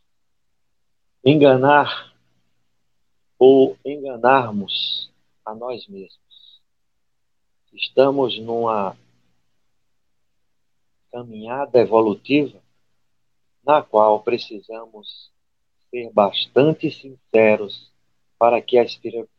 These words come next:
a espiritualidade amiga nos ajude, nos ampare, nos auxilie. Então, que nós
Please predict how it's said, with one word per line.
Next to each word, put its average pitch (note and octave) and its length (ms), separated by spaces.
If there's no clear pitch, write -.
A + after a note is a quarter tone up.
a A2 120
espiritualidade G#2+ 880
amiga G#2+ 360
nos G#2+ 220
ajude, G#2 640
nos G2+ 160
ampare, G#2 480
nos G2 180
auxilie. G2+ 540
Então, C#3+ 420
que C#3 120
nós D3+ 540